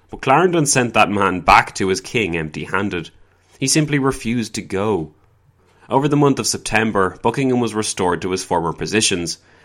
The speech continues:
and also to the Privy Council, where Clarendon had once reigned supreme. Now that his arch political nemesis had the ear of the king, was in favour in the Commons, and had staunch supporters in the House of Lords, Clarendon seemed more isolated than ever.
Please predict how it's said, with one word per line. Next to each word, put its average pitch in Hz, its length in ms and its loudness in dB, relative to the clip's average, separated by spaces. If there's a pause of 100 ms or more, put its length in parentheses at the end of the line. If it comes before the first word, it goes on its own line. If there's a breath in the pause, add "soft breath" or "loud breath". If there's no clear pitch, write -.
and 104 160 2
also 107 240 2
to 95 120 -6
the 87 120 -10
Privy 85 300 -6
Council, 135 640 -2 (240 soft breath)
where 104 120 -2
Clarendon 110 500 2
had 107 120 0
once 107 280 -2
reigned 95 340 0
supreme. 90 680 -6 (840 soft breath)
Now 98 180 4
that 98 120 4
his 92 160 0
arch 98 320 2
political 90 400 -2
nemesis 107 500 0
had 87 140 -4
the 95 200 -6
ear 101 220 2
of 80 140 -4
the - 80 -8
king, 98 500 -4 (440 soft breath)
was 90 180 -4
in 82 160 -4
favour 90 460 0
in 87 180 -4
the 78 80 -6
Commons, 104 520 0
and 85 140 -6
had 82 140 -6
staunch 87 420 -2
supporters 87 540 -4
in 85 100 -6
the 82 80 -6
House 82 240 -4
of 82 140 -10
Lords, 87 440 -2 (560 soft breath)
Clarendon 127 460 2
seemed 113 320 -2
more 104 240 2
isolated 92 580 0
than 80 160 -6
ever. 85 380 -2